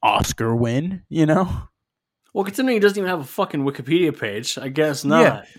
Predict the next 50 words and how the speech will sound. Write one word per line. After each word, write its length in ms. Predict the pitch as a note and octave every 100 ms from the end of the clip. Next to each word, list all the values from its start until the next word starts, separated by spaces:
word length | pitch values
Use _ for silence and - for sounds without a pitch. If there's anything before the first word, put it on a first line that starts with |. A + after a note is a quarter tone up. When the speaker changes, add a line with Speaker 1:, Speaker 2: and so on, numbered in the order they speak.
| -
Speaker 1:
Do 80 | F3+
you 40 |
know 120 | C#4 G4
what 180 | G4
this 200 | - A3
movie 340 | G3+ F#3 F#3 F#3
d-, 180 | C3 C3+
like, 220 | D#3 B2+ D3
made? 580 | C#3 B2+ D3+ F#3+ -
Did 140 | C#3 D3+
it 80 | F3+
make 340 | C#3 C#3 D3+
money 240 | E3+ F3 F#3+
or 40 |
was 140 | D3+
it 60 | C3+
a 60 | B2
flop? 480 | - C3 A2+ F#2+ - - - _ _ _
Speaker 2:
I, 180 | D3 C#3 _ -
I 40 | D3
don't 440 | - D3+ E3+ -
know 360 | D3 C#3+ C3 B2+
if 120 | A#2
it 100 | C3
made 240 | B2 A#2
any 80 | A2
Speaker 1:
Does 100 | D3+
it 60 | E3+
Speaker 2:
money. 200 | - -
Speaker 1:
have 60 | A#3+
a 80 | A3+
Speaker 2:
It 180 | G3+ F#3+
was, 220 | F3 F#3
Speaker 1:
Wikipedia 200 | F3 F#3+
Speaker 2:
it 60 | E3
was 120 | D#3+
Speaker 1:
page? 60 | D3
Speaker 2:
not. 220 | D#3+ E3+ E3 -
It 80 | D3
was. 160 | C#3+ D3+
It 100 | D3
does 160 | C3+ E3
have 100 | F#3+
a 40 | F#3
Wikipedia 280 | - C3 A#2
page. 180 | G#2+
It 60 | -
was 100 | A2+
not 340 | A2+ A#2+ B2+ C#3
released 460 | B2+ A#2+ A2+ -